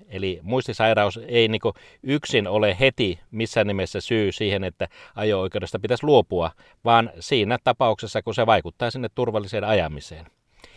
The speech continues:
Ja onhan siellä sitten tietysti näitä erilaisia työtapaturmia, vapaa-aikana sattuu tapaturmia, mitkä vaikuttaa sitten monesti tänne aivotoimintaan.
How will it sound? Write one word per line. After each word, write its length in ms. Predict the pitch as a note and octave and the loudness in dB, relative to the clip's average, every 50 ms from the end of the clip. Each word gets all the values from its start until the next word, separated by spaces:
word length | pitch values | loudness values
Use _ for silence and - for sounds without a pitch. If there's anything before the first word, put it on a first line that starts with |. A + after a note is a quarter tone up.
| - - _ - | -20 -14 _ 2
Ja 180 | B2+ B2 A#2+ | 4 4 4
onhan 260 | B2 C3 B2+ A2 F#2 | 4 4 2 2 2
siellä 240 | E2+ - B2+ A#2+ B2 | 0 0 0 0 0
sitten 300 | A#2 - C3 - - A#2 - | 0 -2 -2 -2 -4 -4 0
tietysti 480 | - B2 A#2+ G#2 A2 - - - G#2+ F#2 - _ _ - - - - - _ | 2 2 2 0 -2 -4 -2 -2 -2 -2 -4 _ _ -20 -20 -20 -20 -16 _
näitä 220 | - A2+ G#2+ G#2 G#2+ | -2 -2 0 2 2
erilaisia 680 | G#2 A2 A#2 A#2+ A2+ A2 G#2+ G2+ - - F#2+ F2+ F2 - | 2 4 4 4 4 4 4 2 2 0 -2 -2 -2 -2
työtapaturmia, 1120 | - G#2+ G#2+ G#2+ - A2+ - - A2+ G#2 - - A2 A2 G#2 G#2 G#2 G#2+ G#2+ G#2 G#2 F#2+ - - | 0 0 2 4 2 2 4 4 4 4 4 2 0 0 0 -2 -2 0 2 2 2 2 0 -2
vapaa-aikana 720 | - F2+ F#2+ - A2+ G#2 G2+ G#2 G#2 F#2 - A2+ G#2 G#2 F#2+ | -2 -2 2 4 4 4 4 4 0 0 -2 -4 -2 -2 -4
sattuu 360 | - A2 F#2+ - - A2 G#2 | -4 -6 -6 -4 -6 -6 -2
tapaturmia, 840 | - G#2+ G2+ - A2 G2+ F#2+ - A2+ G#2+ G#2+ G2+ G#2 G#2+ G#2 G2+ F#2+ - _ - - _ | -2 -2 0 2 0 0 0 0 -2 -2 -2 -4 -4 -2 -2 -2 -4 -6 _ -20 -16 _
mitkä 280 | - G#2+ G2 - A2 G2+ | -6 -6 -2 -2 0 2
vaikuttaa 540 | G#2 G#2 F#2+ - G#2 - _ - G2+ G2 | 2 2 2 0 -6 -6 _ 0 0 0
sitten 380 | F#2 - G#2+ F#2 - _ G#2+ F#2 - _ - - | 0 0 -4 -4 -4 _ -6 -6 -6 _ -14 -10
monesti 380 | F#2+ G2 G2+ G2 F2+ - - - | -8 -4 -4 -4 -4 -6 -12 -14
tänne 180 | - F2+ E2+ D2+ | -10 -8 -6 -6
aivotoimintaan. 920 | D2 F#2+ G#2+ G2+ G#2 - - G#2+ G#2 G#2 G#2 G2+ F2+ - G2+ G2 G2 F#2+ | -2 -2 -2 -2 -2 -4 -4 -4 -4 -4 -6 -8 -8 -6 -4 -4 -4 -6